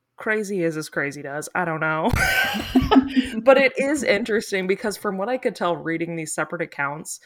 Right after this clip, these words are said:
other than this gentleman, the twenty seventeen, obviously, like, there'd been a lot of information, uh, about this out in the world by that point. But, uh, the interesting thing to me was that from what I could tell,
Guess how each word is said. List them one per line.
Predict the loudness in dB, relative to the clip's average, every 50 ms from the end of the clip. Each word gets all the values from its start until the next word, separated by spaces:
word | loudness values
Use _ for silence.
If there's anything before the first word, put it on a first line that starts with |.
| -20 _ _ 2
other | 2 4 4 4
than | 2 2 0
this | -2 -6 -8 -8
gentleman, | -8 -10 -10 -10 -10 -10 -12 -12 -10 -12
the | -10
twenty | -8 -6 -6 -8
seventeen, | -8 -10 -14 -14 -14 -14 -12 -10
obviously, | -8 -8 -8 -8 -10 -8 -8 -10 -8 -8 -10 -12 _ _ -12
like, | -10 -10 -10 -10
there'd | -12 -12 -12 -12
been | -12 -12
a | -12 -10
lot | -10 -10 -10
of | -10
information, | -10 -10 -12 -12 -14 -14 -14 -14 -14 -12 -12 -12 -12 -10 -12 -14 -14 _ -10
uh, | -8 -8 -8 -8 -10 -12 _ _ _ _ -8
about | -8 -6 -4 -4 -6 -6 -6 _
this | -12 -10 -10 -8 -8
out | -8 -8 -8
in | -10 -12
the | -12
world | -12 -10 -10 -10 -10 -10
by | -12 -12
that | -10 -12 -12 -12
point. | -12 -12 -12 -12 -8 -8
But, | -8 -8 -8 -10 _ -20 -20 -20 -20 -20 -20 -20 -20 _ _ _ _ _ -8
uh, | -4 0 0 0 0 -2 -4 -6
the | -2 0 0 0
interesting | 0 -2 -4 -6 -4 -4 -2
thing | -2 -4 -4
to | -4 -4
me | -4 -2
was | -2 -4 -2
that | -4 -6 -6 -4
from | -4 -6 -4 -4
what | -4 -2 -4
I | -4
could | -4 -6 -10 -10
tell, | -8 -6 -4 -2 -2 -2 -2 -4 -6 -10 _